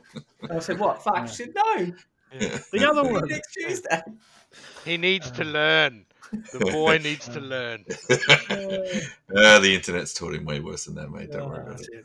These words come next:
Speaker 2: Uh, my best mate, um, he, he's got a young, he had a young boy.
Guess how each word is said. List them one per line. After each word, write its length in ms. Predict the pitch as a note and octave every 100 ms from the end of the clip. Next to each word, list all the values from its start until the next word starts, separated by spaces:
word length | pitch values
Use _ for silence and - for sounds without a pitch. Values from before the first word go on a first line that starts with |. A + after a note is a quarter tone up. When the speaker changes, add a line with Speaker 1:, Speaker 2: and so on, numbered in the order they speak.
| -
Speaker 2:
Uh, 160 | C#3+ C#3+
my 140 | D#3
best 260 | D#3 C#3 C#3+
mate, 340 | B2+ B2 -
um, 320 | B2+ B2 B2
he, 320 | A2 C#3 C3+ A#2
he's 160 | C3 A#2+
got 140 | B2+
a 40 |
young, 300 | B2 A#2+ C3+
he 80 | C3
had 100 | C#3
a 40 | A#2+
young 220 | A#2 C3
boy. 480 | A#2+ B2+ B2+ B2